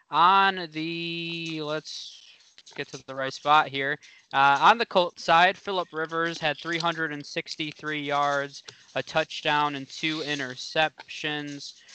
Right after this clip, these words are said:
Had forty-six pass attempts, which is pretty significant there. Uh,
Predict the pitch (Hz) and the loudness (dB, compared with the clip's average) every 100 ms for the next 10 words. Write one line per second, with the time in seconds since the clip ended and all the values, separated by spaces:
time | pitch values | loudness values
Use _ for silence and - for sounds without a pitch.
0 | - 139 131 170 175 156 - 160 - 151 | -4 -2 0 0 0 0 -2 -4 -2 0
1 | 147 - - 147 151 - 139 131 123 _ | 0 -2 -6 -4 -4 -8 -12 -14 -18 _
2 | - 170 180 160 - 156 151 147 151 - | -12 -8 -6 -6 -6 -8 -6 -6 -6 -6
3 | 147 143 139 139 139 - - - - - | -6 -4 -2 0 -2 -4 -14 -20 -20 -6
4 | 135 131 | 0 2